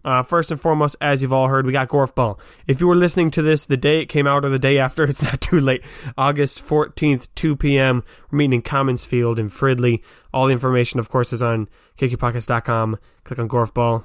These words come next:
Thank you, everyone who has already registered. I'm super excited to see you all there, uh, and see who will be the first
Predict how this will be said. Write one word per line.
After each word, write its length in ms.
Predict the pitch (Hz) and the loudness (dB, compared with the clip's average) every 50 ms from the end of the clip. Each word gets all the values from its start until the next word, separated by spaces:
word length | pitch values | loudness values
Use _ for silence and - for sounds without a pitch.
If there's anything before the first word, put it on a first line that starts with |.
| _ _ | _ _
Thank 200 | - 165 160 - | -2 -2 0 0
you, 80 | - 160 | 0 0
everyone 280 | 151 143 143 147 139 131 | 0 2 2 0 0 0
who 80 | 135 | 0
has 100 | 139 127 | -2 -2
already 240 | - - 143 135 120 | 0 0 0 0 0
registered. 580 | 113 120 156 196 202 185 - - 208 196 190 - - | 0 0 0 0 0 -2 -2 0 0 -2 -2 -4 -8
I'm 100 | - 131 | -8 -6
super 440 | - - - - - - 254 208 208 | -4 0 2 2 2 2 2 0 -2
excited 340 | - - - 185 170 165 | -2 0 0 0 0 0
to 80 | 151 139 | -2 -2
see 140 | - - 156 | -4 -2 0
you 160 | 151 151 151 | 2 2 2
all 160 | 147 147 147 | 2 2 2
there, 260 | 143 143 143 143 139 - - - - - - - | 4 4 4 2 2 0 -4 -14 -20 -20 -12 -6
uh, 220 | - 127 127 131 - | -2 0 0 0 0
and 140 | 143 123 - | 0 -2 -2
see 220 | - - 151 135 | 0 2 2 4
who 80 | 123 131 | 4 4
will 80 | 160 | 4
be 100 | 165 185 | 2 2
the 60 | 160 143 | 0 0
first 400 | - - 170 170 - - - | 0 -2 -2 -2 -2 -6 -12